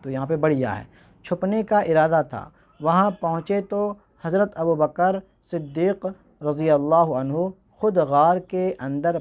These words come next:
पहले गए और गार को, गार के माने जो पहाड़, बड़ा बड़ा पहाड़ होता है, पहाड़ के बीच में या कहीं कोने वोने में सुराख होता है, मतलब ठहरने के लिए, ठहरने का जो जगह होता है।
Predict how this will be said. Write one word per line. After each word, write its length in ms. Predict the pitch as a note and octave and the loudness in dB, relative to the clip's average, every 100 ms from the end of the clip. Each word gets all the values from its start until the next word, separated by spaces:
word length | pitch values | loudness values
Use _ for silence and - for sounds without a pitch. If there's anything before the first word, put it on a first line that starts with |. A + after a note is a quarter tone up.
| - | -6
पहले 340 | C#3 C#3+ D#3 E3+ | -6 -2 2 2
गए 300 | C3+ G#2+ E2+ _ _ - | 2 -4 -6 _ _ -4
और 140 | C#3+ C#3 | -2 0
गार 400 | B2 C#3 D#3+ F#3 | 2 4 6 4
को, 260 | - A2+ A2 | 0 -8 -6
गार 240 | B2+ D#3 | 2 2
के 120 | E3 E3 | 2 -2
माने 200 | D#3 E3 | -6 -4
जो 120 | D3 | -6
पहाड़, 320 | - A#2+ D3 | -6 -4 -2
बड़ा 180 | C3 C#3 | 2 4
बड़ा 120 | C#3 | 4
पहाड़ 280 | C#3 B2+ D3 | 0 -2 0
होता 220 | C#3 A#2 D#3+ | 0 -2 -4
है, 60 | |
पहाड़ 320 | - B2+ C3+ C#3 | -4 -6 -2 -4
के 240 | C3+ C#3+ F3 - - _ C3+ | -2 -6 -6 -20 -20 _ -8
बीच 340 | C3 E3+ F3 | -2 -2 -2
में 120 | E3 | -2
या 120 | D#3 C#3 | 0 0
कहीं 220 | D3+ D#3 | -2 -6
कोने 280 | D3+ D3 D#3 | -4 -4 -2
वोने 200 | D3 C3+ | 0 0
में 180 | C#3+ E3+ | -4 -6
सुराख 400 | - D3+ C#3+ C#3 | 0 2 2 -2
होता 220 | A#2+ A2+ | -8 -6
है, 80 | A2 | -8
मतलब 280 | A#2+ C3 - _ _ _ _ - E3+ | -6 -6 -8 _ _ _ _ -20 -8
ठहरने 360 | D#3 D3 C3+ B2 | -2 0 0 -2
के 120 | A#2+ | -6
लिए, 240 | A2 G#2 - _ _ _ | -12 -12 -16 _ _ _
ठहरने 320 | D3+ C#3 C#3+ | -2 0 0
का 120 | C3+ | 0
जो 100 | B2+ A#2 | -2 -2
जगह 220 | A#2+ A2+ | -2 -2
होता 280 | G#2+ - | -4 -10
है। 100 | A2 | -18